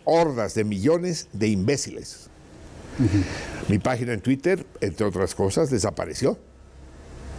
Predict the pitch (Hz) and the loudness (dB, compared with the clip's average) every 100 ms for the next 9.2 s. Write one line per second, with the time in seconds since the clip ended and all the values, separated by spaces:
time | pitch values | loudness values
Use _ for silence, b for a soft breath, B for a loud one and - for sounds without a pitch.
0 | - - 104 104 104 98 127 - 104 110 | -8 -2 0 2 0 0 0 0 0 0
1 | 92 - - 147 208 240 208 214 151 117 | -2 -4 -2 2 2 2 -2 -2 -4 -2
2 | 110 113 98 92 80 73 - - - 58 | 0 0 2 0 0 -2 -4 0 0 0
3 | - 117 - 95 - 98 117 110 98 92 | 2 2 2 0 -2 0 2 2 0 0
4 | 110 165 202 175 - 120 110 101 87 117 | 2 4 4 4 2 2 0 -2 -2 0
5 | 127 160 - 110 120 - 208 - B B | 2 0 -2 -4 -2 -2 -4 -10 B B
6 | B B B B B B - 101 - 104 | B B B B B B -2 -2 0 2
7 | 110 127 - 156 156 147 151 - - 104 | 2 2 2 0 2 0 0 -2 -4 0
8 | 120 117 107 90 101 90 85 120 127 147 | 0 2 0 0 -2 -2 -2 2 2 2
9 | 156 - | 0 -4